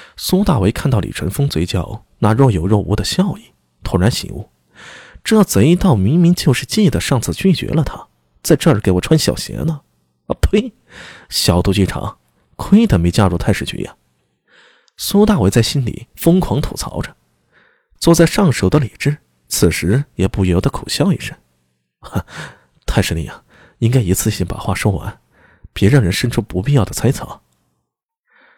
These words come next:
”“臣知错，臣会改。”李淳风向苏大为瞥了一眼，然后装模作样的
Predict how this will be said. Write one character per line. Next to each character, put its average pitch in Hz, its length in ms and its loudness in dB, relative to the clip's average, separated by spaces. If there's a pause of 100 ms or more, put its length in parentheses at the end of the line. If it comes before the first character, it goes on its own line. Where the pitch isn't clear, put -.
(460)
”“臣 - 220 -4
知 87 160 0
错， - 440 -6 (280)
臣 - 200 -2
会 123 140 2
改。” - 380 -6 (1300)
李 120 180 6
淳 135 200 4
风 170 240 4 (180)
向 - 220 2
苏 165 220 2
大 180 140 2
为 107 140 2
瞥 - 300 -8
了 107 100 0
一 170 80 2
眼， - 180 -8 (320)
然 95 160 4
后 87 320 -2 (140)
装 92 200 2
模 90 140 0
作 110 140 2
样 95 180 0
的 - 220 -14